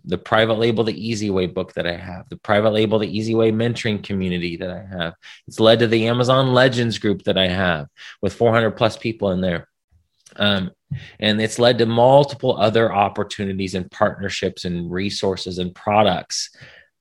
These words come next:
all coming out of that one. I had to get started somewhere, and I didn't see the opportunity until that time. And I guarantee there's something that you have,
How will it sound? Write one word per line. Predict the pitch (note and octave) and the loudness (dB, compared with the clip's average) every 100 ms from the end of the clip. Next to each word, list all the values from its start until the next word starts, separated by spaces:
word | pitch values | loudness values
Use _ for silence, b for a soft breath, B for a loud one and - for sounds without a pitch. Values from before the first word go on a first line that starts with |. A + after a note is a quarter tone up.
| _ _ | _ _
all | A2+ A#2+ B2+ C3 | 4 6 6 2
coming | B2+ B2 A#2 G#2+ | 0 0 0 -4
out | F#2 G#2 G2 | -2 0 2
of | F#2 | 2
that | F#2+ F2+ | 0 -2
one. | D#2+ F2+ F2+ F2 F2+ F2+ _ - C#2 C#2 | -2 0 0 0 -4 -8 _ -20 -16 -6
I | D#2+ | -2
had | G2 B2 | 0 0
to | B2 | 0
get | A2 - | -2 2
started | G#2+ G2 E2+ | 2 2 0
somewhere, | G#2 G#2+ F#2+ D#2+ C#2 | -2 0 -2 -4 -4
and | F2+ F#2+ | -2 0
I | |
didn't | G2 G#2+ G#2+ | 2 0 -2
see | A2 | -2
the | F#2+ | 0
opportunity | F#2 F2 - G2 F#2+ F2 E2+ | 0 -2 -8 -6 -4 -4 -6
until | E2+ - F2+ | -8 -6 -2
that | E2+ - | -2 -4
time. | G2 G2+ F2 - B B B - | -8 -8 -8 -10 B B B -2
And | G2+ | 0
I | |
guarantee | G2+ - B2+ C3+ C#3+ C#3 C#3 - C#3+ | 0 -2 2 4 4 2 -2 -2 0
there's | A2 G#2+ - | 2 2 -2
something | - B2+ B2+ - A2 | 0 0 0 0 -2
that | G#2 G2+ A#2 | -2 -2 -4
you | G#2+ | -4
have, | G2+ G2 D#2+ | -4 -2 -2